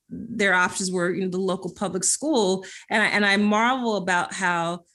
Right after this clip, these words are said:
what did young Black male teenagers do in the eighties? They, they turned, they turned a turntable into a percussion instrument, right? So the scratch is, is a, is an iconic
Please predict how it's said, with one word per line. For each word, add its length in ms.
what 200
did 140
young 460
Black 520
male 520
teenagers 520
do 300
in 120
the 180
eighties? 400
They, 160
they 200
turned, 420
they 200
turned 600
a 60
turntable 840
into 220
a 40
percussion 600
instrument, 560
right? 480
So 140
the 120
scratch 880
is, 300
is 240
a, 280
is 100
an 80
iconic 1000